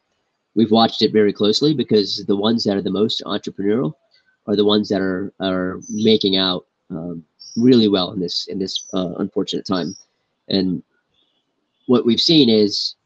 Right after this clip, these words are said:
you've got to think through the, that the old ways of doing business are just not present at the moment. And you've gotta find new ways of getting your means of production, whether it's a, a restaurant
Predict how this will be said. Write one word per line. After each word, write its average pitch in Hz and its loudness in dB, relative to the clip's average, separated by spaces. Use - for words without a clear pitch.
you've 117 -2
got 113 -2
to 107 -4
think - -4
through 104 0
the, 101 -2
that 101 -2
the 104 -4
old 110 0
ways 101 2
of 90 -10
doing 92 -2
business 90 -4
are 85 -8
just - -8
not 101 -6
present - -6
at 87 -10
the - -12
moment. 82 -8
And 104 0
you've 98 -2
gotta 98 0
find 95 -2
new 98 2
ways 92 -2
of 90 -8
getting 98 2
your 98 0
means 110 4
of 98 -6
production, 95 -4
whether 95 0
it's 95 -4
a, 90 -4
a 95 -2
restaurant 95 0